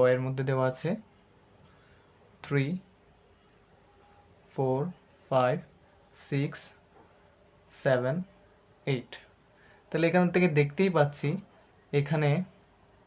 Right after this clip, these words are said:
সেটের উপাদানগুলো, এখানে সেটের উপাদানগুলো, উপাদানগুলো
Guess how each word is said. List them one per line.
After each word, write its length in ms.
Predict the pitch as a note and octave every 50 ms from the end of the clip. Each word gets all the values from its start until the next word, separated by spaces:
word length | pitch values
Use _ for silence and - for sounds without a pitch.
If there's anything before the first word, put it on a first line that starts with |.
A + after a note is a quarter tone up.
| _ _ _ _ _ - - - - - - _ _ _ _ _ _ _ _ _ _ _ - -
সেটের 380 | - - E3 D#3+ D#3 E3 D3+
উপাদানগুলো, 600 | D3+ C#3+ C#3+ C3+ B2+ C3 B2 B2+ B2+ C3 B2+ B2+ D3 G3 - - - -
এখানে 280 | C#3+ C#3 C#3+ C#3+ D3 E3 A3 A3+ - _ - _ _ _ _ _ _ _ _ _ _ _ _ _ _ _ - - - - - - _ _ _ _ _
সেটের 480 | - - - D3 C3+ - C3 C3+ D3 F3+ F#3+ - - - _ - _ _ _ _ _ _ - _ _ _ _ _ _ _ _ _ _ _ _ _ _ _ _ _ _ _ _ _ _ - -
উপাদানগুলো, 680 | D3 C#3 D3 C#3+ C#3 C3+ C3 C3 C3 B2+ C#3+ C3+ C3 C3 E3 F#3 - - _ - - _ _ _ _ _ _ _ _ _ _ _ _ _ _ _ _ _ _ _ _ _ _ _ _ _ _ _ _ _ _ _ _ _ _ _ _ _ _ _ _ _ _ _ _ _ _ _ _ _ _ B3 A#3 A#3+ A#3 G#3+ G3+ G3 - - - _ _ _ _ _ _ - D#3
উপাদানগুলো 540 | C#3+ C#3+ C#3 B2+ C3 C3+ C3 C3+ C#3 D3+